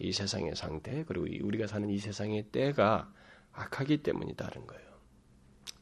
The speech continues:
다른 말로 하면은, 우리가 사는 이 세상의 상태가 그렇게 하지 않으면 안 되기 때문이라는 거예요. 우리 그리스도인들에게 있어서는, 우리 그리스도인들에게 있어서는,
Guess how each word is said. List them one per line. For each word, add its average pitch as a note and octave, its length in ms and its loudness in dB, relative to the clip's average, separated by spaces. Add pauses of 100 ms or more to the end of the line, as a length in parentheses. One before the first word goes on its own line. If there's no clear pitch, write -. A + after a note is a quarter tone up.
(520)
다른 A#2+ 200 8
말로 D#3+ 220 12
하면은, A#2+ 540 12 (460)
우리가 D3+ 240 12
사는 F3 300 12
이 D#3 100 12
세상의 D3+ 400 10
상태가 G#2 800 8 (440)
그렇게 - 480 2
하지 - 480 0
않으면 F3 600 8
안 G2+ 220 4
되기 G3 240 10
때문이라는 A3+ 440 8 (100)
거예요. - 120 -18 (120)
우리 E2 140 -2
그리스도인들에게 G#2 600 4
있어서는, G#2 540 0 (880)
우리 D#3+ 140 8
그리스도인들에게 F#3+ 720 12
있어서는, A#2 800 10